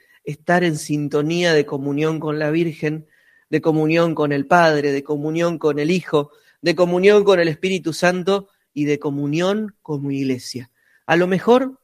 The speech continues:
lo que el Señor hoy me está pidiendo consagrar es mis dificultades,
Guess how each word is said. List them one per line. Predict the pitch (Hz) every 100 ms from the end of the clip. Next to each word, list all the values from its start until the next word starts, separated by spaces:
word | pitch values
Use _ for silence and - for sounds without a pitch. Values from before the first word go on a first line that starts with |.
| _
lo | 143 151
que | 156
el | 151
Señor | - 151 180 202
hoy | 202 214
me | 196
está | 151 185 180
pidiendo | 170 170 185 185 156
consagrar | 151 147 - 143 156 190 220 - _ _ _
es | 175 214 220 - - _ _ _
mis | 165 190 202 196 165 - _
dificultades, | 185 196 202 220 220 320 247 226 - -